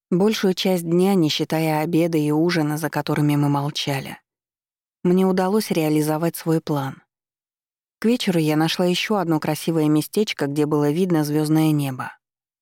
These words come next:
Я забилась между металлическими конструкциями и бездумно смотрела на раскинувшуюся перед глазами красоту. Темный и глубокий космос с россыпями звезд манил и завораживал. «Хватит меня избегать, Кас».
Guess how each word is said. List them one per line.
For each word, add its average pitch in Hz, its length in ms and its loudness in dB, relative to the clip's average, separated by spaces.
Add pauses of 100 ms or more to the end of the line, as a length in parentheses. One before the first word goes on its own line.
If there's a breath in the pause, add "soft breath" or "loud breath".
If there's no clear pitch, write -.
(460)
Я 185 180 2
забилась 165 580 2
между 151 300 0
металлическими 147 800 0
конструкциями 143 1080 -2
и 160 40 2
бездумно 170 500 2
смотрела 147 540 -2
на 135 140 0
раскинувшуюся 139 840 -2
перед 139 260 -2
глазами 143 500 -2
красоту. 139 680 -8 (680)
Темный 170 400 2
и - 20 4
глубокий 151 540 0
космос 165 500 -2
с - 120 -10
россыпями 143 640 -2
звезд 147 440 -2
манил 143 460 0
и - 20 2
завораживал. 139 800 -6 (1080)
«Хватит 139 480 -4
меня 135 300 -2
избегать, 135 480 -4
Кас». - 380 -12